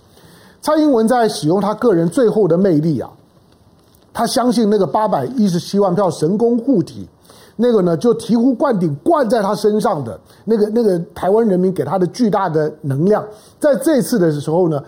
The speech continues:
可以再一次烧，烧了之后呢，可以呢把这些的候选人呢再全部呢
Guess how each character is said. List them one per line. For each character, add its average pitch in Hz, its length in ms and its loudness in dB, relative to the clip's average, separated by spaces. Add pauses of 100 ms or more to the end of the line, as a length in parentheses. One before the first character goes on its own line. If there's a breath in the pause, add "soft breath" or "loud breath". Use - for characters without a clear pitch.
(140)
可 262 140 -2
以 220 60 0
再 240 260 -2
一 208 140 0
次 285 180 0
烧， 233 340 0 (560 soft breath)
烧 233 220 0
了 214 160 2
之 190 100 -2
后 190 200 2
呢， 143 160 -2
可 208 120 -2
以 214 100 2
呢 165 120 0
把 139 160 -4
这 190 160 0
些 185 140 2
的 180 40 2
候 185 220 0
选 147 100 -2
人 120 200 -8
呢 147 100 -4
再 196 200 -2
全 190 360 -2
部 311 220 2
呢 196 240 0